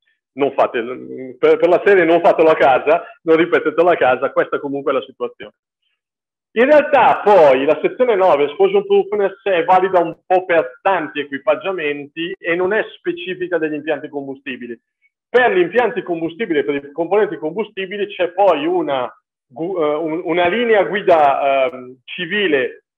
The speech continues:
ehm, emessa da enti americani, un advisory circular, che dà delle misure ancora più restrittive. Per cui non solo dovete rispettare la sezione nove del D O centosessanta,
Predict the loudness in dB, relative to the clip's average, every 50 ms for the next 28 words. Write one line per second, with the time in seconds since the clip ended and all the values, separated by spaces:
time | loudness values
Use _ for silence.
0 | _ _ -4 -2 -2 0 -2 -2 -4 -6 -10 -16 -16 _ -6 -4 -2 -2 -2 -2
1 | -2 -2 -2 2 4 4 4 4 2 0 0 0 0 0 0 -2 -2 -2 -2 -2
2 | -2 -2 -2 -2 -2 0 -2 -2 -4 -6 -10 -8 -6 -6 -6 -2 0 2 2 2
3 | 0 -4 -8 -10 -10 -8 -6 -4 -4 -4 -4 -2 2 2 2 2 0 -4 -14 _
4 | _ _ _ 0 0 2 4 4 6 4 4 2 2 2 2 2 2 0 -2 -4
5 | -4 -6 -6 -6 -4 -2 0 0 0 0 0 0 0 0 -2 -2 -6 -8 -8 -6
6 | -10 -12 -12 -10 -12 -14 -12 -12 -12 -14 -14 _ _ _ _ _ 0 0 2 4
7 | 4 2 4 4 4 4 4 4 4 4 4 4 4 4 4 4 4 2 0 -2
8 | 0 0 0 2 4 4 4 6 4 4 2 0 -2 0 -2 0 0 2 2 2
9 | 4 4 4 4 4 2 2 0 0 -2 -8 -10 -12 -12 -12 -16 -8 _ -2 -2
10 | -2 -2 -2 -2 -2 -2 -4